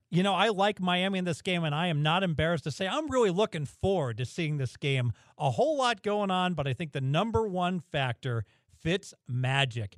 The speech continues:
He was awful the first two games for Miami. There were questions, was Miami tanking? But the last three games since Fitzpatrick took over in the Washington game and led Miami to those two fourth quarter scores,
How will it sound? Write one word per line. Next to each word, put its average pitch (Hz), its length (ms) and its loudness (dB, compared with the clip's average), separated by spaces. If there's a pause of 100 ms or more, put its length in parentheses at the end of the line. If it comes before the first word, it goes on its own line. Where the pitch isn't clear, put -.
(200)
He 254 120 0
was 214 260 0
awful 147 420 0
the 117 100 -2
first 170 320 -6
two 175 140 -2
games 151 320 -2
for 147 120 -6
Miami. 147 520 0 (420)
There 151 100 0
were 139 80 2
questions, 160 440 -2
was 139 260 -2
Miami 147 400 0
tanking? 147 540 0 (260)
But - 140 -6
the 127 80 -4
last 135 360 0
three 185 160 -4
games 131 300 -2
since 160 260 -4
Fitzpatrick 160 800 -2
took 196 300 -2
over 175 340 2
in 160 200 -4
the 151 100 0
Washington 147 760 -2
game 123 300 0 (240)
and 123 100 -4
led 147 200 2
Miami 147 360 0
to 139 120 -6
those 123 200 -2
two 175 220 -4
fourth 165 320 -4
quarter 156 260 -2
scores, 156 520 -2